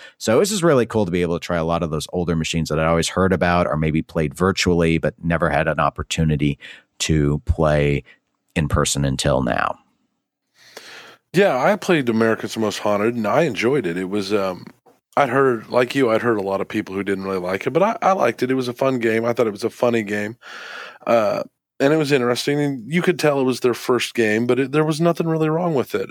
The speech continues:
Speaker 2: Um, the Game of Thrones Pro, I'm gonna agree with you on that one too. I can't decide if I prefer the Throw to the Premium or L E yet. I, I think I need more time on both of them to really make that decision. The Pro is faster, uh, but it, it, it's a lot of fun. You don't really feel like,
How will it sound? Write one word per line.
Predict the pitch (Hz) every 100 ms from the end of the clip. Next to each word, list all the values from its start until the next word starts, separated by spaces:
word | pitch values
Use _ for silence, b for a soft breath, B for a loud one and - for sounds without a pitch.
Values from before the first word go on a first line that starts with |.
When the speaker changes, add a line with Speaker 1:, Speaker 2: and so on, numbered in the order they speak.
| -
Speaker 2:
Um, | 107 101 92 90 _ B B B B B B
the | 110 113
Game | 117 123
of | 120
Thrones | 127 127 -
Pro, | - 147 170 117 - - -
I'm | 107
gonna | 113 113
agree | 110 117
with | 113
you | 123
on | 117
that | 120 117
one | 120
too. | 117 160 139
I | 110 113 113 104 - _ _ _ _ _ _
can't | - 151 160 120
decide | 113 - 123 120 110
if | -
I | 104
prefer | - 101 120
the | 107
Throw | 101 - 110 110
to | -
the | 104
Premium | - 117 113 107
or | 104
L | 101 101
E | 101
yet. | 110 113 120 -
I, | 104 101 - 107
I |
think | 101 113
I | 110
need | 107
more | 104 101
time | 98 104 98
on | 98
both | 98 98 101
of |
them | 98 95
to |
really | 95 95
make | 95 92
that | - 90
decision. | 87 101 98 98 - B B B B B
The | 110
Pro | - 113
is | 107 104
faster, | - 98 95 - 98 98
uh, | 104 98
but | 92 101
it, | 104 101
it, | 101 107 107
it's | 107 -
a | 107
lot | 107 104
of | -
fun. | 117 107 92
You | 98
don't | 104 101
really | 101
feel | 92 113 98
like, | 98 92